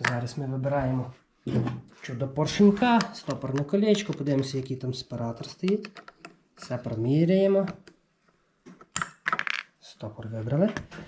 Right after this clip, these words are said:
Вибираємо поршеньок, пальчик. Пальчик сепаратор.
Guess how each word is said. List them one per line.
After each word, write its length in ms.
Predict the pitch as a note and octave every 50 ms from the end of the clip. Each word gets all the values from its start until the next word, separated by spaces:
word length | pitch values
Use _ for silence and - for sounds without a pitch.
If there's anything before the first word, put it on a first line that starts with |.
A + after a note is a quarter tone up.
| - - _ _ - -
Вибираємо 380 | A#2 G#2+ A#2+ A#2+ A#2+ A#2 A2+ G#2+
поршеньок, 580 | A2 A#2 G#2 - - B2 A#2 A2 C#3 E3+ - -
пальчик. 540 | - B2+ A#2 G#2+ G#2 - - G3+ - - - - - - - - - - _ _ - - - - _ _ - - - - - - - - - - - - - - - _ _ - - - - - - - - - - A#3 A#3 - - _ - - - - - - - - - - - _ _ _ _ _ _ -
Пальчик 380 | - C#2 - - - - - -
сепаратор. 760 | - - - - F2+ E2+ E2+ - - - - - - -